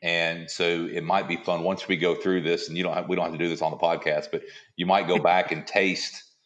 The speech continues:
Speaker 1: some of these, uh, after they've, uh, set out for a little bit and been allowed to open up, and, and I, I think you'll, uh, you'll be pleasantly surprised.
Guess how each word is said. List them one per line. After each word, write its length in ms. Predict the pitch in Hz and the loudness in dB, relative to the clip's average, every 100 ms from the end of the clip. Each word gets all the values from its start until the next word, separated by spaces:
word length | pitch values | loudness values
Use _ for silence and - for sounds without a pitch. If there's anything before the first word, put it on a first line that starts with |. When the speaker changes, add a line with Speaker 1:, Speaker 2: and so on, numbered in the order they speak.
| _ | _
Speaker 1:
some 280 | - - 90 | -10 -2 0
of 100 | 80 | 2
these, 480 | 78 78 78 73 - - _ _ _ | 0 0 -2 -8 -12 -16 _ _ _
uh, 220 | 82 80 80 | -2 0 2
after 340 | 92 - 90 | 2 2 0
they've, 340 | 85 85 82 - - | 2 2 0 -6 -8
uh, 300 | - 78 78 69 58 _ _ _ - 85 | -2 -2 -2 -8 -16 _ _ _ -18 -14
set 300 | - 104 87 | -4 0 4
out 220 | 90 85 | 4 2
for 60 | 87 | -2
a 40 | |
little 220 | 80 80 | 0 0
bit 140 | 78 80 | 0 -2
and 80 | 78 | -2
been 100 | 85 | 0
allowed 260 | 80 82 | 2 2
to 100 | 80 | 0
open 300 | 73 82 80 | 0 -2 0
up, 220 | 80 78 76 | 0 0 -2
and, 100 | 78 | -6
and 220 | 76 78 | -4 -2
I, 240 | 80 80 | -2 -4
I 20 | 85 | -4
think 200 | 87 82 - | -4 -6 -4
you'll, 320 | 80 78 76 | -2 0 0
uh, 120 | 76 | 0
you'll 180 | 73 78 | 0 -2
be 120 | 76 | -4
pleasantly 460 | - 85 92 76 71 | -4 -4 -4 -8 -12
surprised. 520 | - - 73 69 - | -10 -6 -6 -8 -16